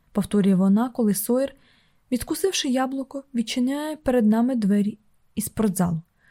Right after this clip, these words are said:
"Швидкість, потужність або". Я оглядаю перший поверх академічного крила, поглядом сканую кожну нішу і кожні двері в коридорі на присутність когось, хто міг би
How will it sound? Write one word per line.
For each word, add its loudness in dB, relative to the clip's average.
"Швидкість, -2
потужність -2
або". 0
Я 2
оглядаю 0
перший 0
поверх -6
академічного 0
крила, 0
поглядом 0
сканую 0
кожну 0
нішу 2
і -6
кожні 0
двері 2
в -2
коридорі 0
на -2
присутність -4
когось, 0
хто -2
міг 6
би -4